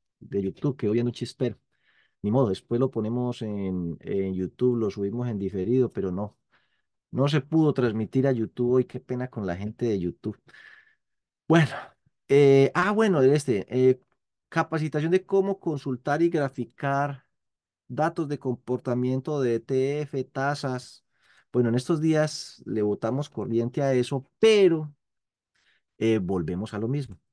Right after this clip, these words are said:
En nuestra página, eh, de internet, usted entra por acá, eh, y a ver dónde está, blog. Blog. Entonces, por aquí está, fuente de indicadores, fuentes de indicadores, ¿sí lo ven?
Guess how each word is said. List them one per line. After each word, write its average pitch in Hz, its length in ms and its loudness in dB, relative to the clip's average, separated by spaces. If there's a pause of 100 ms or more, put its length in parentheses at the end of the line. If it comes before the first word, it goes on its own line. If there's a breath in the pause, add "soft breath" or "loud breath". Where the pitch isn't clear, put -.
(120)
En 107 220 -2
nuestra 104 440 -6
página, 180 880 -2 (280)
eh, 90 560 0
de 71 260 -2
internet, 131 640 -2 (800)
usted 101 420 -2
entra 104 340 -2
por 95 160 -2
acá, 98 600 -4 (300)
eh, 110 480 0
y 117 300 2
a 98 100 -2
ver 95 200 -6
dónde 98 240 -4
está, 143 260 -4
blog. 143 520 4 (1600)
Blog. 113 500 -4 (640 soft breath)
Entonces, 156 220 -2
por 139 160 0
aquí 127 300 -4
está, 120 280 0
fuente 190 600 2
de 180 100 4
indicadores, 117 720 -2
fuentes 160 340 -4
de 156 80 -2
indicadores, 113 600 -2
¿sí 120 80 -8
lo 135 100 -4
ven? 190 240 -6